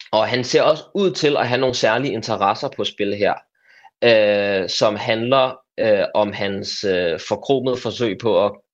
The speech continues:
gentænke hele den internationale kampkalender, øhm, og lægge V M hver andet år, i stedet for hver fjerde år. Og der skulle han, uden at jeg lige selv nødvendigvis kan lægge det fulde puslespil,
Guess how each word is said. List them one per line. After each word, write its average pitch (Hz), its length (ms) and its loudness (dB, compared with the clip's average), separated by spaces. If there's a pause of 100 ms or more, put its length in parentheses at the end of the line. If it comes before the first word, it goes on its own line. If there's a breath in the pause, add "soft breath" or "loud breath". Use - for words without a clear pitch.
(100)
gentænke 135 580 0
hele 120 420 0
den 104 300 -2
internationale 98 840 -2 (160)
kampkalender, 117 720 -4 (600 loud breath)
øhm, 95 500 2
og 104 100 2
lægge 104 380 -2
V 104 420 -2
M 104 100 -4
hver 98 200 0 (140)
andet 135 280 2
år, 104 380 0
i 104 40 -8
stedet 90 320 -6
for 101 100 0
hver 92 200 0
fjerde 104 380 -2
år. 73 340 -2
Og - 120 -2
der 131 120 0
skulle 131 280 -4
han, 123 180 -2 (360)
uden 104 160 -2
at 98 60 2
jeg 95 120 4
lige 107 240 -4 (340)
selv - 180 0
nødvendigvis 104 480 -4
kan 104 180 -8
lægge 104 240 -2
det 107 100 -10
fulde 120 300 -4
puslespil, 120 540 -6